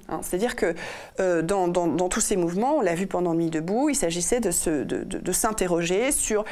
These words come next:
la société qu'on veut, la production qu'on veut, euh, d'un point de vue à la fois social, politique, écologique. Alors, donc, les Gilets jaunes, à cet égard,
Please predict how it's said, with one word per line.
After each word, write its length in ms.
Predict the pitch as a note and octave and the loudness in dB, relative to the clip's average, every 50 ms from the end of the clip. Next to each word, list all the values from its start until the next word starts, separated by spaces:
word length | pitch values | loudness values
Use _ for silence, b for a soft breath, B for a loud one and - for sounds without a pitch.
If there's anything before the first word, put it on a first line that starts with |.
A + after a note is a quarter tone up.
| B B B | B B B
la 120 | G3+ G3 G3 | 0 0 2
société 360 | - G#3 G3+ - F#3+ - F#3 | 0 0 0 0 -2 -4 -4
qu'on 160 | F3+ F#3+ F3 | -2 -2 -2
veut, 320 | E3+ E3+ E3+ E3 F3 G3+ | -2 0 0 2 2 2
la 140 | A3+ A#3+ G#3+ | 4 2 2
production 540 | G#3+ - - A#3 G#3 G#3 G3+ - - G#3+ G#3+ | 0 0 0 0 0 0 -2 -2 -2 -2 -2
qu'on 180 | G#3 - F3 F3 | -2 -2 -2 -2
veut, 360 | E3+ E3 E3 E3+ F#3+ A3+ A3+ B B B B B B - | 0 0 0 2 2 2 0 B B B B B B 0
euh, 580 | G3 F#3 F3+ E3+ E3 D#3+ D#3 D#3 D3+ D3 D3 D3+ | 0 2 2 2 2 2 2 2 2 2 2 2
d'un 220 | F3+ E3+ - A3 | 4 4 4 2
point 180 | G#3+ - A3 G3+ | 2 0 0 0
de 60 | F#3+ | 0
vue 220 | - - G#3 G#3 | -2 -2 0 2
à 80 | F#3+ F3 | 2 2
la 100 | E3 F3 | 2 0
fois 200 | - - F#3+ F#3 | 0 0 0 0
social, 760 | - - - G#3 G3 - - - G3+ G3 G3 G3+ G3+ G3 G3 | 0 0 0 0 0 0 0 0 2 2 2 2 0 0 0
politique, 640 | - G3+ F#3+ F#3+ F#3 F#3 - - G3+ G3+ - - - | -2 -2 0 0 -4 -4 -4 -2 -2 -4 -2 0 0
écologique. 640 | A3 A3 G#3 G3 F#3 F3+ F3+ - A3+ C4+ G4+ - - - B B B B B B B B | 0 2 0 0 0 0 0 0 0 0 0 -2 -2 -6 B B B B B B B B
Alors, 260 | - A3 G#3+ - - - - | 2 2 2 2 0 -2 -2
donc, 260 | A3 B3+ A#3 A3+ - - | 0 0 0 0 -2 0
les 160 | B3+ C#4 D4 | 2 2 2
Gilets 300 | C#4 D4+ D4+ D4 D4+ D4 | 4 4 4 4 4 4
jaunes, 200 | C4+ D4+ D4 C4+ | 4 4 4 4
à 80 | A#3 G#3+ | 2 2
cet 240 | - - G#3 G#3+ G3+ | 0 0 0 0 0
égard, 400 | F#3+ G3+ G#3 G3+ F#3 F3 F3 | 0 2 2 2 2 0 -2